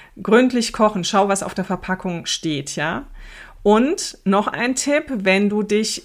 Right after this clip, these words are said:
langsam an die Hülsenfrüchte gewöhnen möchtest, lasse sie nach dem Kochen im Topf nochmal so ungefähr eine Stunde nachquellen.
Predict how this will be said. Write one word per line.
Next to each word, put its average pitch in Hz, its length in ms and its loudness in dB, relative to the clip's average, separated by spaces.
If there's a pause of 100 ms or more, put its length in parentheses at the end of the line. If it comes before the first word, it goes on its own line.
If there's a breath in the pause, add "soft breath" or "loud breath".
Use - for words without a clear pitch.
langsam 196 460 2
an 185 100 0
die 190 100 2
Hülsenfrüchte 185 500 -2
gewöhnen 175 420 0
möchtest, 240 580 0 (280 loud breath)
lasse 208 400 2
sie 254 380 0
nach 196 440 2
dem 254 200 0
Kochen 196 320 0
im 180 160 -4
Topf 226 300 -2
nochmal 196 440 0
so 202 120 -2
ungefähr 294 460 -2
eine 214 100 -2
Stunde 214 280 -2
nachquellen. 175 800 -4